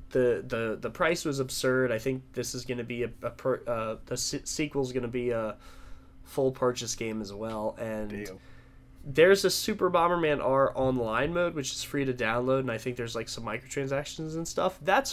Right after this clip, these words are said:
Speaker 2: Oh.
Speaker 1: fine, and that's where the classic Bomberman gameplay should be. We
Speaker 2: Yeah.
Speaker 1: can both agree with that.
Speaker 2: Yeah,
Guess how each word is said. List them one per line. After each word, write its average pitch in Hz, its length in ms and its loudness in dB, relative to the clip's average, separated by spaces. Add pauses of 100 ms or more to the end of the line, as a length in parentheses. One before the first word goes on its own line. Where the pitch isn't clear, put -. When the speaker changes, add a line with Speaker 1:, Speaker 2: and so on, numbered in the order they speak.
Speaker 2:
Oh. - 60 -2
Speaker 1:
fine, 139 320 4
and 113 140 -4
that's 131 260 -2
where 131 380 2 (160)
the 123 320 -4
classic 127 500 -2
Bomberman 110 480 -6
gameplay 107 460 -8
should 107 200 -10
be. - 280 -14 (360)
We 127 140 2
Speaker 2:
Yeah. 214 100 6
Speaker 1:
can 202 160 4
both 165 240 6
agree 120 260 0
with 104 160 -6
that. 87 280 -12 (580)
Speaker 2:
Yeah, 120 220 0